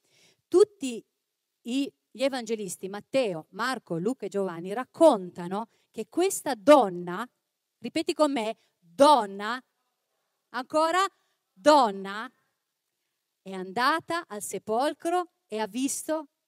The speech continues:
che Gesù non era più nella sua tomba. Ecco perché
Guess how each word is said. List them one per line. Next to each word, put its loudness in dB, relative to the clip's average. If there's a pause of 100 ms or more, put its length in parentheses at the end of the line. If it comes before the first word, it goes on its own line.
che -8 (440)
Gesù 2 (300)
non -8
era -4
più -2 (560)
nella -10
sua -6 (320)
tomba. -14 (2000)
Ecco -6
perché -10